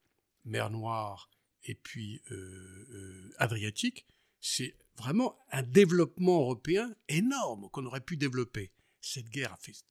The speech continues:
tout ça en éclat. Et la Russie, elle joue son avenir, puisque si elle perd le contrôle de ce qui est entre ses proches, elle n'est plus une puissance. La Russie, euh, était européenne,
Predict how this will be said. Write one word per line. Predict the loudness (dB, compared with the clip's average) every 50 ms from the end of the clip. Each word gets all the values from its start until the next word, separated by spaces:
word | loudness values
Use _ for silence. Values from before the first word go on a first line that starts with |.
| _ _
tout | -2 0
ça | 2 2 2 0 -2 -4 -4
en | -4 -4
éclat. | -4 -4 -6 -4 -4 -4 -4 -6 _ _ _ -20 -20 _ _ _ 4
Et | 6 6
la | 6 6
Russie, | 2 0 0 0 2 2 2 2 0 -2 _ _ _ _ _ _ _ _ _
elle | -4 -2 0 0
joue | 2 6 8 8 8 8
son | 6 2 2 2 2 4 4
avenir, | 4 2 2 4 6 8 8 8 8 6 4 2 -2 _ _ _ _ _ _ _ -6
puisque | -4 -2 -2 2 2 2 2 2 4
si | 4 4 6 6 6 6 4 2 2 0
elle | 0 0 0 0 -2
perd | _ _ 8 10 10 10 8 6 4
le | 2 0
contrôle | 2 0 0 0 0 0 2 2 2 2 2
de | -2 -4
ce | -6 -8 -8
qui | -10 -14 -20 _ _
est | -6 -6 -6 -8
entre | -10 -12 -10 -8 -6 -4
ses | -4 -6
proches, | -6 0 2 2 2 2 0 -8 _ _ _ _ _ _ _ _ -2
elle | 0 2 2 4 6
n'est | 6 4
plus | 4 0 _ -4 0 4 6 6
une | 6 6
puissance. | 4 0 -2 2 2 2 2 2 0 -2 -2 -6 -8 -12 -14 _ _ _ _ _ _ -20 -20 _ _ _
La | -4 -2 0 2
Russie, | 4 4 4 4 4 4 2 0 -2 -4 -6 _ _ _ _ _ _ _ _ _ -8
euh, | -8 -6 -8 -10 -12 -16 -20 -18 -20 -6 _
était | 0 0 0 0 4 6 6
européenne, | 6 6 4 2 2 2 4 4 2 0